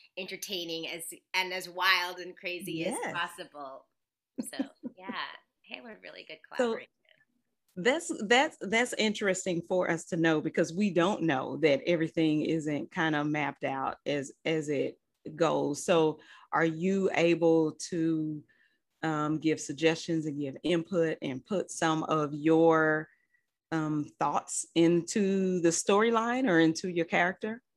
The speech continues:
Speaker 1: Well, they, maybe I misspoke. They know where the,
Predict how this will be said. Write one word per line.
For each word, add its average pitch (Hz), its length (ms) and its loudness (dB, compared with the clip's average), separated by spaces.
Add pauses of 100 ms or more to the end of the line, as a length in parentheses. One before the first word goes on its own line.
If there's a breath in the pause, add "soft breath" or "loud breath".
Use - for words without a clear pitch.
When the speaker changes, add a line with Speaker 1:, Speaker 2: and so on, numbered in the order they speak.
(340)
Speaker 1:
Well, 302 240 -4
they, 381 280 -2 (1200 soft breath)
maybe 202 220 -2
I 165 60 0
misspoke. 156 480 -12
They 370 160 2
know 240 340 2
where 220 160 0
the, 180 160 -6